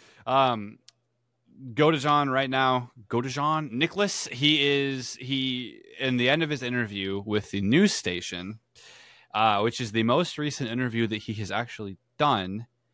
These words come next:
he said, quote, "All of this is basically a quote." He said, "I wish I would have known it was more manipulation than love, 'cause if I would have known that, I probably would have not been in the situation that I'm in.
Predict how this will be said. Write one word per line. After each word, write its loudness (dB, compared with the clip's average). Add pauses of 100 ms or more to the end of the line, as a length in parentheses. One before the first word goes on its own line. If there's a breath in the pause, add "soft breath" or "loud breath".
(260)
he 0
said, 2
quote, 0
"All 2
of -4
this -2
is -8 (220)
basically -6
a -6
quote." 2
He -6
said, -4
"I 0
wish 0
I 0
would -2
have -6
known 0
it -4
was -4
more 0
manipulation -6
than -6
love, 0 (380 loud breath)
'cause -4
if -6
I 2
would -2
have -6
known -2
that, 0 (460 soft breath)
I -8
probably -2
would 0
have -4 (420)
not 0
been -8
in 0
the 0
situation 0
that -4
I'm -6
in. -18